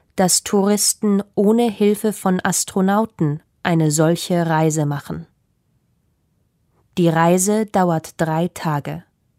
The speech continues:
Die Raumkapsel fliegt in dieser Zeit immer im Kreis um die Erde herum. Die Raumkapsel ist ein kleines Raumschiff.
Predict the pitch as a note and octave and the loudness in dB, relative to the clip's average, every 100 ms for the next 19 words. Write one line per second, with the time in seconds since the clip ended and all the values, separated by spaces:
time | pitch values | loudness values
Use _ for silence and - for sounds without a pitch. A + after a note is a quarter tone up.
0 | _ _ _ _ _ _ _ _ _ _ | _ _ _ _ _ _ _ _ _ _
1 | _ G3+ F#3+ F3+ A#3+ B3+ - E3 - F3+ | _ 0 2 2 0 -2 -6 -4 -2 0
2 | F#3+ - - A3+ A3+ - A#3 G#3+ G3 F3 | -2 -4 -4 -4 -4 -6 -4 -2 -2 0
3 | D#3+ - - F3+ G3+ - - - - A3+ | -2 -2 -2 0 -2 -6 -14 -14 -2 0
4 | A#3 A#3 - G3 F3 - E3+ E3+ A3 - | 2 -2 0 -2 -2 -4 -2 0 -2 -4
5 | - - G3+ G3 G3+ - G3 E3+ E3 C#3+ | -6 -2 0 0 -2 -2 0 0 -2 -2
6 | D3+ D3+ D3 - _ _ _ _ _ _ | -4 -4 -6 -10 _ _ _ _ _ _
7 | _ _ _ _ _ _ _ _ - D#3+ | _ _ _ _ _ _ _ _ -2 0
8 | D#3 E3+ E3+ - F#3 - G3 F#3 - F#3 | 4 2 0 -2 -2 -2 -2 -2 -2 -4
9 | - G3 F#3+ - G#3 G#3+ A3 G#3+ - - | -2 0 0 0 0 0 0 -2 -4 -2
10 | D#3+ E3+ E3+ - C#3+ - - | 0 0 -2 -6 -8 -10 -20